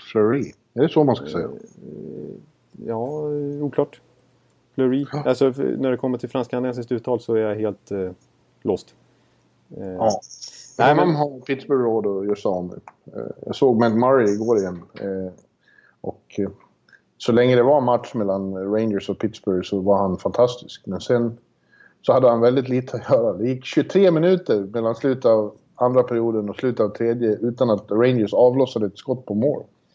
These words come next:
Speaker 2: <laughs>
Speaker 1: Det ser man inte ofta.
Speaker 2: Ja, det är inte, och inte just Rangers dessutom, nej.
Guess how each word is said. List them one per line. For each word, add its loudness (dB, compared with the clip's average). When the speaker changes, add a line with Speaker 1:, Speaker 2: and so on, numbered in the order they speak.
Speaker 2:
<laughs> -10
Speaker 1:
Det 0
ser 4
man 0
inte 0
ofta. 0
Speaker 2:
Ja, 4
det 4
är 4
inte, 2
och 0
inte -6
just -4
Rangers -6
dessutom, -16
nej. -20